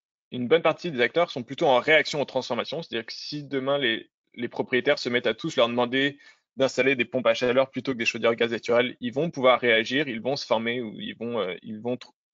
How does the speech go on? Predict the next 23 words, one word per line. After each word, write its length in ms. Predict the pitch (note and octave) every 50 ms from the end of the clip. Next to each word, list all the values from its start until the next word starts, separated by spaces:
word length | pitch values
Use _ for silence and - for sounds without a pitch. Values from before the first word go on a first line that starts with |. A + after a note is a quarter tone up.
| _ -
mettre 260 | A#2+ B2+ - - -
en 60 | A#2+
place 220 | - C3 C3+ C3+ -
les 60 | A#2+
chaînes 180 | - A#2+ A2+
logistiques, 500 | A2 G#2+ G#2+ A2 - - - E3 E3+ - _ - - - - - _ _ _ _ _ _ _ _ _ _ _ -
mais 220 | - C3+ C3+ C#3
ils 100 | C#3+ C3+
sont 240 | - - D3 C#3 B2+
plutôt 240 | B2+ - D3 - D#3
en 140 | D3 B2+ B2+
attente 340 | C3 B2+ - D3+ D3+ D3 B2
de, 100 | B2+ B2
de 180 | G#2+ F#2 A#2+
la 140 | A#2 A#2 A#2
demande 360 | A2 A#2 A2+ B2 C#3 D3 C#3
plutôt 260 | - D#3 - - C3
que 60 | A#2+ F2+
d'être 200 | F#2+ C#3+ - -
proactifs, 680 | _ - B2+ A#2 A2+ - - - A#3 - - - _ _ _ _ _ _ _ _ _ _ _ _ _ -
euh, 320 | A#2 A2+ G#2 G#2 G#2 G#2 G#2+ - _ _ _ _ -
pour 240 | B2 A#2+ A#2 - -
un-, 160 | B2 A#2